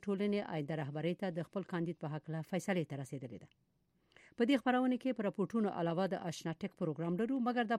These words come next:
پروګرام د وخته ثبت شوی دی، تاسې سره راسن نشو غږېدی. اوس زه زیبا خادم د دې ساعت خبرونه وایم. امریکا د افغانستان پولیسو ته څلور سوه او دوه نوي د مرمۍ ضد وسایط ورکړي دي.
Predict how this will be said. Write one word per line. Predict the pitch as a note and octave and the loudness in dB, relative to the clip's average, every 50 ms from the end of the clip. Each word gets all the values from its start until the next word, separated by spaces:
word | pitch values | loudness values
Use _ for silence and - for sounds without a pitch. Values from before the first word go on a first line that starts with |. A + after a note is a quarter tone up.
| - | 0
پروګرام | A#3 G#3+ G#3 G3+ G#3+ G#3+ G#3+ F#3+ | 0 -2 0 2 0 0 2 2
د | F3+ | 2
وخته | F3+ F3+ F3 - G#3+ | 0 0 0 -2 -4
ثبت | F#3 - F3+ - - | -4 -4 -6 -6 -4
شوی | - E3+ E3 E3 | -4 -2 -2 0
دی، | D#3+ F#3+ G3 | -2 -2 -4
تاسې | - - F3 D#3+ - F#3+ D#3+ - | -4 -4 -4 -4 -4 -4 -6 -4
سره | F3 D#3 E3 D#3+ D3 D3 | -4 -4 -4 -4 -4 -4
راسن | D3+ C#3+ - - E3 D3+ | -6 -8 -6 -4 -4 -4
نشو | C#3 C#3+ F3 G#3+ F3+ - E3 | -2 0 0 0 0 -2 -2
غږېدی. | C#3 C#3+ B2+ B2+ B2 C#3 B2+ - - _ - - - - - _ - | -4 -4 -6 -6 -8 -8 -10 -12 -16 _ -20 -20 -20 -20 -20 _ 0
اوس | F3 E3 G3+ G#3+ - - - - _ _ - | 2 2 2 2 -2 -6 -16 -20 _ _ -8
زه | F#3 D#3 F3 G3 F#3+ | -4 0 2 2 2
زیبا | D#3 F3 D#3 C3+ D3+ D3+ | 2 0 -2 -2 -2 -4
خادم | - - G3 F#3+ G#3+ A#3 A#3 A#3 A3+ | -4 -2 -2 0 0 0 0 0 0
د | B3 B3 E3+ | -2 -2 -2
دې | D#3 | -2
ساعت | D3+ - D#3+ D3 D3+ E3 - - | -4 -6 -8 -8 -8 -8 -10 -8
خبرونه | - F#3+ D#3+ D3 C3+ C3+ C3 B2 B2 | -8 -6 -6 -4 -6 -6 -6 -8 -8
وایم. | G#2+ G2 - - - _ _ _ _ _ _ _ _ _ _ _ _ _ _ _ _ _ _ _ _ _ _ _ _ - | -10 -12 -14 -18 -20 _ _ _ _ _ _ _ _ _ _ _ _ _ _ _ _ _ _ _ _ _ _ _ _ -2
امریکا | G3 G3+ G3 G#3+ A3 - C4 C4+ | 0 4 4 4 4 4 4 4
د | B3 C4 | 4 2
افغانستان | B3 A#3 - A#3 A3 G3+ - - A#3+ A3 | 0 0 2 2 2 2 2 0 -2 0
پولیسو | - A3 G#3 A3+ - B3+ | 0 -2 -2 0 -2 -2
ته | A3+ - G#3+ G3 | 0 0 -2 0
څلور | - F#3+ E3+ F3 G3+ F#3+ | 0 0 2 2 2 2
سوه | - G#3 G3+ G3 G3 | 2 2 2 2 2
او | F#3+ F#3 D#3+ | 2 0 -2
دوه | D3 D3 G#3 G#3 | 0 0 2 2
نوي | G#3 G3+ F#3 F#3+ G3 | 4 2 2 0 0
د | F3 F3 E3 | 0 0 0
مرمۍ | D#3+ D#3+ D3 D#3+ D#3+ D#3+ | -2 -2 -2 -2 -2 -2
ضد | D3+ C#3+ F3+ G#3 G3 G3 | -2 0 -2 -2 -2 -2
وسایط | G#3+ A3+ G#3 - - G#3+ A3 A3+ G#3 - | -2 -4 -2 0 0 2 2 2 0 0
ورکړي | - D#3 C#3 - D#3+ C#3 C#3+ - | -4 -6 -6 -6 -6 -6 -6 -8
دي. | - | -10